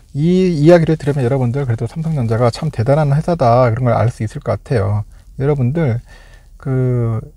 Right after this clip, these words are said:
매출 같은 게 이제 꾸준하게 이제 발생하고 하는데, 이게 부동의 일 위, 부동인데 그냥 이십 년이에요, 이십 년.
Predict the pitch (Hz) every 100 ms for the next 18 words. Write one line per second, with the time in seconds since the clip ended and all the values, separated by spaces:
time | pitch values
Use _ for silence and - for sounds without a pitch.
0 | - 127 110 135 - 220 214 185 143 123
1 | 104 101 - 170 208 185 127 104 104 -
2 | 104 123 123 135 120 147 113 107 113 107
3 | 107 98 - - - 127 196 196 127 101
4 | 104 107 214 - - - 117 135 104 147
5 | 123 101 113 180 - 196 170 104 160 165
6 | 156 123 104 92